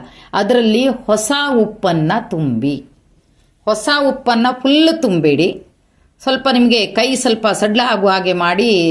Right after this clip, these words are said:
ಇದು ಮಾಡಿ, ಸ್ವಲ್ಪ ಮಾಡ್ಕೊಳ್ಳಿ. ಅವಾಗ ಏನು ಮಾಡಿ ಅಂದರೆ, ನಲವತ್ತೆಂಟು ರೂಪಾಯಿ ಕಾಯಿನ್, ಒಂದೊಂದು ರೂಪಾಯಿ ಕಾಯಿನನ್ನು ಅದ್ರ ಹತ್ರನೇ ಇಟ್ಕೊಳ್ಳಿ. ಎಲ್ಲೆಲ್ಲೋ ಇಟ್ಟರೆ ನೆನಪೋಗಲ್ಲ. ಅಲಾರಾಮನ್ನು ಇಟ್ಕೊಳ್ಳಿ, ಇಲ್ಲ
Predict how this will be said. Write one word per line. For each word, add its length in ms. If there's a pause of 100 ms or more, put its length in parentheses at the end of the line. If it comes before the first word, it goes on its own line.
ಇದು 160
ಮಾಡಿ, 420
ಸ್ವಲ್ಪ 220
ಮಾಡ್ಕೊಳ್ಳಿ. 540 (720)
ಅವಾಗ 380
ಏನು 220
ಮಾಡಿ 280
ಅಂದರೆ, 600 (220)
ನಲವತ್ತೆಂಟು 1300
ರೂಪಾಯಿ 420
ಕಾಯಿನ್, 380
ಒಂದೊಂದು 500
ರೂಪಾಯಿ 300
ಕಾಯಿನನ್ನು 560
ಅದ್ರ 200
ಹತ್ರನೇ 360
ಇಟ್ಕೊಳ್ಳಿ. 460 (280)
ಎಲ್ಲೆಲ್ಲೋ 460
ಇಟ್ಟರೆ 220
ನೆನಪೋಗಲ್ಲ. 560 (160)
ಅಲಾರಾಮನ್ನು 680
ಇಟ್ಕೊಳ್ಳಿ, 800
ಇಲ್ಲ 220